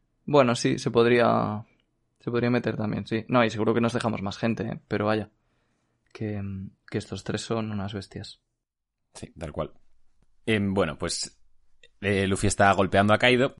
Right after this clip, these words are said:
Speaker 2: Kaido sigue borracho y <laughs> activa su fase del coqueteo de borracho. Que es que esto sí, esto no me lo hubiese esperado en un millón de años. O sea, mientras le está pegando, como que le pide, medio ligando con Luffy, que pare.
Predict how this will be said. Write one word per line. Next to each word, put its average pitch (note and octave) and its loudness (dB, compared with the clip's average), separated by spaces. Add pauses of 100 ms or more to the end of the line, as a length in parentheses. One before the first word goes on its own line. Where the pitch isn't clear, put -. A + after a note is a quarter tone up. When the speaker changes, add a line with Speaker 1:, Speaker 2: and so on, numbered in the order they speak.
(260)
Speaker 2:
Kaido A#2 4
sigue G2+ 0
borracho A#2 4
y B2+ 6
<laughs> - 0
activa G#2+ 2
su G#2+ 2
fase A2 2
del G2+ -2
coqueteo A#2+ 4
de A#2 6
borracho. G2+ 4 (680)
Que F#2+ 2 (180)
es G2+ -8
que - -14 (160)
esto G#2+ -2
sí, G#2 -2
esto G2+ -4
no G2 0
me F#2+ 2
lo F2+ 0
hubiese F2 -4
esperado F2 0
en E2+ -2
un F2 -2
millón E2 -2
de D#2 -2
años. D2 -8
O E2+ -10
sea, E2+ -4
mientras E2+ -6
le F2+ -2
está G#2 0
pegando, A2 0 (300)
como F#2+ -2
que G2 0
le F#2 2
pide, A2+ 2 (100)
medio G2 2
ligando G2 2
con F#2 0
Luffy, G#2+ 0
que F#2+ -2
pare. F#2 0